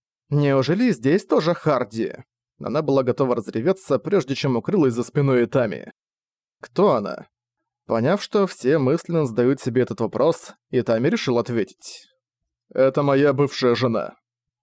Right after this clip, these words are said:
«А? Лейтенант, вы серьёзно женаты? Не могу представить, что нашлась та, кто бы вышла за него. Хотя, если присмотреться, они и правда идеально подходят друг другу», сказала Курибаяси,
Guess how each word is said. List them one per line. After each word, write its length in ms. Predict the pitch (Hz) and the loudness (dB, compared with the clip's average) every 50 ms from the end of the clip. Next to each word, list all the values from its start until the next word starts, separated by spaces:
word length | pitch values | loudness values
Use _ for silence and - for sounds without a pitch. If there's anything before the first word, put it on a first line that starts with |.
| _ _ - | _ _ -2
«А? 440 | 165 151 147 151 175 220 254 277 262 - _ _ _ _ _ _ _ _ _ _ | 0 0 2 2 2 2 2 0 0 -4 _ _ _ _ _ _ _ _ _ _
Лейтенант, 640 | - 143 139 143 143 - 165 208 202 139 117 - - _ _ _ | 0 2 2 2 0 2 0 0 2 0 -2 -6 -12 _ _ _
вы 260 | 139 127 143 165 151 | -4 -2 0 0 0
серьёзно 480 | 135 - 165 143 143 151 143 123 160 147 | 0 0 0 2 2 2 2 2 0 0
женаты? 540 | 120 135 131 156 214 - 254 135 - - _ _ _ _ _ _ _ | 2 2 2 0 2 2 0 0 0 -4 _ _ _ _ _ _ _
Не 80 | - 302 | -2 0
могу 220 | 269 214 151 143 | 0 0 0 0
представить, 440 | - - - - - - 208 208 196 | -2 -2 -4 0 0 0 0 0 -2
что 140 | - - 151 | -2 -2 -2
нашлась 340 | 139 123 - 139 131 120 - | -2 0 0 0 0 0 0
та, 160 | - 226 220 | 0 -2 -2
кто 200 | - - 175 151 | 0 0 0 0
бы 120 | 143 160 | 2 2
вышла 280 | 180 233 - - 147 127 | 0 0 0 0 0 0
за 100 | 135 156 | 2 2
него. 340 | 143 139 123 127 117 - - _ _ _ _ _ _ _ _ | 2 2 2 2 0 -2 -4 _ _ _ _ _ _ _ _
Хотя, 220 | - 170 151 147 | -6 -4 0 0
если 200 | 139 131 - 131 | 0 0 0 -2
присмотреться, 720 | - 131 131 - 143 139 - 131 123 - - - 156 151 - _ _ _ _ | -4 -4 -4 -2 -2 -2 0 0 -2 0 0 -2 -2 -2 -4 _ _ _ _
они 220 | 269 285 277 240 | -2 0 2 2
и 60 | 185 | 2
правда 320 | - 147 156 180 190 247 226 | 2 0 -2 -2 0 -2 0
идеально 280 | 135 135 131 151 220 | 2 2 2 2 2
подходят 380 | 233 330 302 - - 135 135 131 | 0 -2 -2 -2 0 0 0 0
друг 160 | 123 147 127 | 0 -2 -2
другу», 480 | 117 - 156 131 123 113 80 65 113 - _ _ _ _ _ _ _ _ | 0 0 0 2 2 0 0 -2 -8 -14 _ _ _ _ _ _ _ _
сказала 420 | - - - 113 113 120 113 110 | -16 -6 -6 -2 0 0 0 0
Курибаяси, 840 | 104 - 117 117 101 107 101 101 135 143 131 - 123 123 120 - - | -2 -2 -2 0 0 0 0 2 2 0 0 0 0 0 0 0 -6